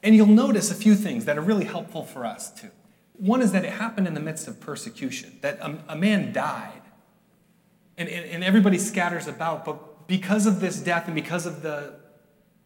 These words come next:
instability and unsafety, it actually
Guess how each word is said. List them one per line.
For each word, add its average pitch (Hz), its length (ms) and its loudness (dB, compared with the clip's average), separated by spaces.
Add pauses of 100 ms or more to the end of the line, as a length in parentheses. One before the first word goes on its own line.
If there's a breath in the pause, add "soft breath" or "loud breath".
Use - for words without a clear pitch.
(140)
instability 170 640 0
and 143 100 -6
unsafety, 175 840 -4 (120)
it 165 100 -2
actually 190 380 0